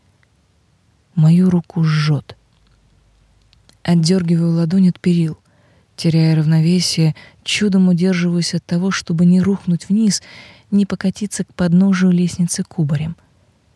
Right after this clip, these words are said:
Взираю на сверкающие бриллианты. Сглатываю, отказываясь воспринимать объективную реальность. Обручальное кольцо. Кольцо жертвы.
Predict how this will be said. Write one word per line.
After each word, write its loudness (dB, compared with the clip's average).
Взираю 4
на 6
сверкающие -2
бриллианты. 0
Сглатываю, 0
отказываясь -4
воспринимать 0
объективную 0
реальность. -2
Обручальное 0
кольцо. -2
Кольцо -4
жертвы. 0